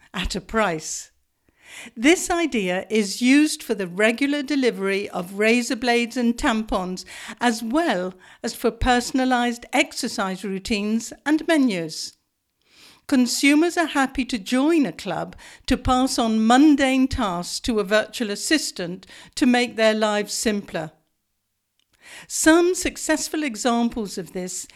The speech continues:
include Dollar Shave Club and Frida. Now, Amazon was arguably one of the first to trial this concept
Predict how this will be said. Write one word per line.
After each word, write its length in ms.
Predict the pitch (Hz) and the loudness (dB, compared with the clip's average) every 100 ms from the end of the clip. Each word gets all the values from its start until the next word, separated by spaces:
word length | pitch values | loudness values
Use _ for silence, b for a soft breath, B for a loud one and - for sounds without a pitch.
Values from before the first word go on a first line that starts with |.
| b | b
include 680 | 262 247 233 254 233 226 226 b b b _ | 2 2 2 0 0 -2 -6 b b b _
Dollar 340 | 214 202 208 233 | 0 2 2 0
Shave 400 | - 320 311 - | 0 0 0 -4
Club 400 | 226 160 156 - - _ - | -6 -6 -8 -14 -20 _ 0
and 180 | 226 | 0
Frida. 580 | 220 - 302 254 180 160 - _ _ _ _ _ _ _ _ _ _ _ _ _ _ B B B | 0 0 2 2 -2 -6 -14 _ _ _ _ _ _ _ _ _ _ _ _ _ _ B B B
Now, 140 | 302 254 | 2 4
Amazon 520 | 330 415 - 220 208 | 4 4 0 -2 -2
was 160 | 220 240 | -2 -2
arguably 880 | 240 294 302 233 196 175 180 170 185 | 2 2 2 0 -2 -2 -6 -6 -4
one 260 | 202 254 277 | 2 4 4
of 160 | 262 | 2
the 80 | 247 | -6
first 400 | - 254 233 - | -4 -2 -2 -4
to 80 | 233 | -8
trial 480 | - - 240 269 233 | -8 -4 0 0 -2
this 220 | 170 - | -4 -10
concept 560 | - 165 160 185 196 | -10 -8 -6 -6 -8